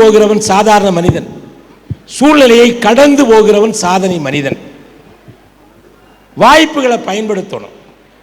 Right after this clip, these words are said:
வாய்ப்புகள் உன்னை தேடி வந்தால் நீ அதிர்ஷ்டசாலி, வாய்ப்புகளை தேடி நீ சென்றால் புத்திசாலி,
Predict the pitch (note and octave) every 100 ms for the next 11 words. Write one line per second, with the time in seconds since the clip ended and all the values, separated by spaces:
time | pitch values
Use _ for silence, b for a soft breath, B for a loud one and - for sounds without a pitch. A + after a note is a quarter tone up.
0 | - G#3+ D4+ D4 C4+ A#3+ C4+ A3+ A3+ G#3+
1 | A3+ C4 C4+ A3 G#3 A3+ A#3+ G#3+ F3+ G#3+
2 | A3+ - - B2 F#2+ - - b b b
3 | - A3 D4+ D4 - B3 A#3 G3+ - B3
4 | D4 C#4 A#3+ G3+ G3 G3 A#3 B3+ F3+ F#3+
5 | C4 F#3 D#3 A#2